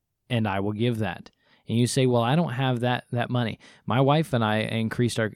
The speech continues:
our commitment to Faith Promise this year. And frankly, um, we had picked a number, and then we just thought, you know,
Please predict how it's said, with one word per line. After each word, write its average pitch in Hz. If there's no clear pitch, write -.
our 104
commitment 110
to 113
Faith 113
Promise 113
this 98
year. 92
And 117
frankly, 135
um, 107
we 131
had 139
picked 143
a 123
number, 117
and 120
then 127
we 127
just 123
thought, 123
you 123
know, 120